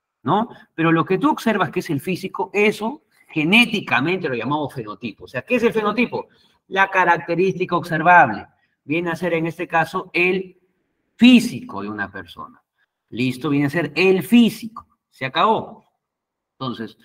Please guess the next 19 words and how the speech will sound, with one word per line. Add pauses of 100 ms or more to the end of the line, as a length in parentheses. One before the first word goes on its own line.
(220)
tú
puedes
tener
genéticamente,
como
te
digo,
tu
color
de
piel (720)
blanca. (1080)
Pero
físicamente
yo
no
veo
eso,
pues.